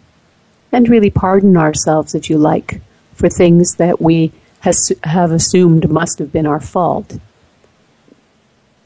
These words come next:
then we can really secure a supportive, loving relationship with ourselves.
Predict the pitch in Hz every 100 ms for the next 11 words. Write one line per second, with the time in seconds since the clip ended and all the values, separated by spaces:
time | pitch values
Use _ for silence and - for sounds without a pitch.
0 | _ - 220 262 269 254 208 190 - 190
1 | 175 175 175 170 175 - - 190 - 190
2 | 170 165 180 - - 170 165 147 156 160
3 | 165 156 151 147 160 - 151 - - -
4 | 151 - 160 - - - - 196 165 -